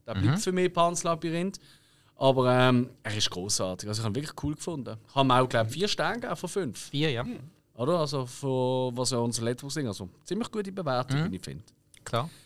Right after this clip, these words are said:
Speaker 1: Kann ich sehr empfehlen. So. Der nächste Film, und ich glaub, da nehmen wir jetzt grad das Aktuellste vom Aktuellen, weil der Spike ist doch tatsächlich heute vor dieser Aufnahme noch schnell im Kino gesehen.
Speaker 2: Ja, ja, es hat sich ganz spontan ergeben und dann hab ich mal gefunden, „Hey, komm,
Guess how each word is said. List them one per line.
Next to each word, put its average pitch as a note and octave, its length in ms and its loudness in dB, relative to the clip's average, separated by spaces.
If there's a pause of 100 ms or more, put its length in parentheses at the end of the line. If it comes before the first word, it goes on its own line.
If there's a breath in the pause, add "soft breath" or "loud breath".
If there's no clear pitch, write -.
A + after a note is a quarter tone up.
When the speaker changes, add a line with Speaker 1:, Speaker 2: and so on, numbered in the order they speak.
(360 soft breath)
Speaker 1:
Kann G3+ 160 10
ich B3 80 4
sehr G3 160 8
empfehlen. B2 480 6 (180)
So. F#3+ 360 8 (800 loud breath)
Der F3 140 6
nächste A#3+ 420 6
Film, A3+ 240 6
und D#3+ 280 4
ich D3 80 0
glaub, G3 220 8
da G3 80 6
nehmen F3 220 6
wir E3 60 6
jetzt D#3+ 120 2
grad E3+ 180 4
das - 120 -4
Aktuellste D#3+ 640 6
vom A3 160 -2
Aktuellen, F#3+ 640 2
weil C3+ 340 4 (280)
der A#2+ 140 -4
Spike - 580 -4 (360)
ist B2+ 400 -2
doch G#2+ 160 -8 (120)
tatsächlich F#3 760 0
heute F#3 200 2
vor D#3 220 2
dieser D#3+ 260 2
Aufnahme D3 340 0
noch A2+ 60 -2
schnell A2+ 200 -2
im G#2+ 100 -4
Kino A2+ 240 -2
gesehen. F#2 340 -6
Speaker 2:
Ja, F3 520 10
ja, D#3+ 260 6
es E3+ 100 -2
hat E3 140 -2
sich - 140 -8
ganz D3+ 260 0
spontan D#3 540 4
ergeben C#3 580 4
und - 100 -14
dann D3 140 -4
hab C#3+ 120 -2
ich C3+ 100 -6
mal B2 120 -4
gefunden, B2 240 -4
„Hey, - 100 0
komm, A2+ 300 -2